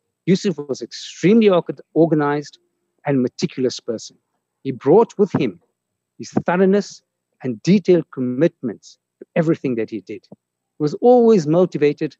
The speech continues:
by his conscience rather than by expediency. So he would choose to act according to his beliefs and not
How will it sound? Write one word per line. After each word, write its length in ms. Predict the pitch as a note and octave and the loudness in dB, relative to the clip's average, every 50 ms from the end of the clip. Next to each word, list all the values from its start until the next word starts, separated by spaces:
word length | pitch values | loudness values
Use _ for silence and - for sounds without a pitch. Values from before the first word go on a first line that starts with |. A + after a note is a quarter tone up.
| _ _ _ - | _ _ _ -10
by 120 | A#2 C3 | -8 -8
his 180 | C#3 C3 - - | -8 -8 -10 -18
conscience 840 | _ - - F3+ F3+ E3 - - - - G2 _ - - - - _ _ _ _ _ _ _ _ _ - | _ -8 -6 -4 -4 -4 -6 -10 -16 -20 -20 _ -20 -20 -20 -20 _ _ _ _ _ _ _ _ _ -6
rather 440 | C3+ C3+ C3+ C#3 C3+ C3+ C3+ C3+ B2 | -4 -4 -4 -4 -6 -6 -6 -6 -6
than 320 | A2+ B2 A#2 A2+ A2+ A2+ | -6 -6 -10 -10 -10 -12
by 160 | G#2 G#2+ A2+ - | -12 -14 -16 -16
expediency. 760 | - - - - _ - B2+ A#2+ G#2+ G2+ G2 - - - _ _ _ _ _ _ _ _ _ | -18 -20 -20 -16 _ -8 -8 -8 -8 -10 -14 -16 -20 -20 _ _ _ _ _ _ _ _ _
So 120 | _ - F3 | _ 0 2
he 140 | E3 G3 | 2 2
would 160 | G3 G3 F#3 - | 2 2 0 -2
choose 360 | - - C4 B3+ B3 G3 - | 0 0 2 2 2 0 -2
to 100 | - G#3+ - - | -6 -12 -8 -8
act 360 | G3+ F3+ - _ - - _ _ _ _ - | -8 -8 -8 _ -20 -20 _ _ _ _ -20
according 340 | - - D#3+ D#3 D#3 D3+ - | -8 -2 -2 0 0 -2 -6
to 100 | - B2 | -6 -10
his 140 | A2+ G#2 - | -12 -12 -12
beliefs 640 | _ - A#2+ D3+ G#3+ F3+ - - - - - - _ _ _ _ _ _ _ _ _ _ _ - | _ -8 -2 2 2 2 0 -2 -12 -20 -20 -20 _ _ _ _ _ _ _ _ _ _ _ -10
and 200 | C#3+ D3 D3 C#3+ | -6 -4 -2 0
not 340 | D3+ D#3+ F3+ E3 - - - | 0 0 0 0 -4 -8 -20